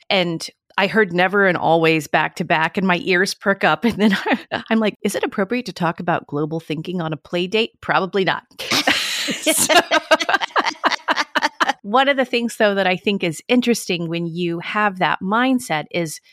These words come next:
you're not differentiating, and you're only leading with, like, "My brother and I don't get along." And you'd forget all the things you do do that you like and enjoy doing together, or the fun memories that you've had.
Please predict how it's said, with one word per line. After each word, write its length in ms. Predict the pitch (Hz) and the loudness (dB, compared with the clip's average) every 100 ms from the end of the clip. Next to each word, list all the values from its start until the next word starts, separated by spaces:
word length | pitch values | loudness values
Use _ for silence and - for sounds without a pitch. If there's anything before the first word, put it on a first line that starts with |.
| _ | _
you're 180 | - 180 | -6 -4
not 380 | 185 220 240 - _ _ - | 0 2 2 0 _ _ 0
differentiating, 1200 | 214 - 202 202 208 - 170 151 135 135 - - _ | 2 2 -2 0 0 0 -2 -2 -2 -4 -6 -14 _
and 320 | 180 180 165 - _ - | -2 -2 -2 -8 _ -4
you're 280 | 185 208 - | 2 2 4
only 480 | 233 262 262 254 220 | 2 2 2 2 0
leading 560 | 190 220 226 214 196 | -2 -2 0 0 0
with, 280 | 175 165 - | -2 -4 -6
like, 180 | 156 139 - | -8 -8 -10
"My 500 | 139 175 175 180 175 | -2 2 2 2 0
brother 560 | 151 170 170 165 160 | 0 0 2 0 0
and 120 | 160 | -2
I 180 | 156 156 | -2 -2
don't 320 | 156 175 156 | 0 0 0
get 120 | 156 151 | 0 0
along." 540 | 143 147 113 - 160 - | 0 0 0 -2 -8 -2
And 180 | 196 190 | 0 2
you'd 300 | 208 202 - | 0 0 0
forget 560 | 208 185 277 220 190 - | -2 0 0 2 -2 0
all 220 | 196 196 | 2 2
the 100 | 196 | 0
things 580 | 196 202 190 160 - - _ _ - | 0 2 2 0 -4 -8 _ _ 0
you 180 | 220 202 | 2 4
do 340 | 254 302 269 | 4 4 4
do 240 | 196 196 175 | 2 2 2
that 160 | 180 | 2
you 180 | 196 170 | 2 0
like 420 | 165 165 151 - - | 0 0 0 -2 0
and 360 | 180 170 160 - - 233 | 2 0 -2 -8 -12 0
enjoy 440 | 220 165 185 180 | 2 4 4 4
doing 200 | 180 170 | 2 0
together, 460 | 170 170 160 147 143 | 0 0 2 4 4
or 160 | 180 | 4
the 140 | 180 175 | 4 2
fun 320 | - 180 175 | 0 0 0
memories 380 | 170 165 165 - | 0 0 -2 -2
that 140 | - | -4
you've 140 | 151 147 | -6 -6
had. 440 | 190 190 156 - | -2 0 0 -4